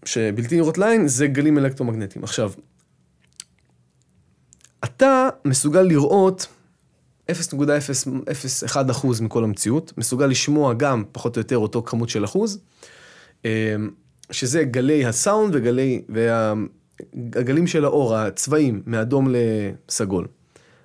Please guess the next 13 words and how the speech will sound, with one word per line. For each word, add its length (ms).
וזהו. 460
בעצם 340
זאת, 340
אה, 100
חוויית 360
המציאות 340
האנושית. 720
דבר 200
כזה 300
קטן, 240
פיצי 360
פיצי, 260
מתוך 500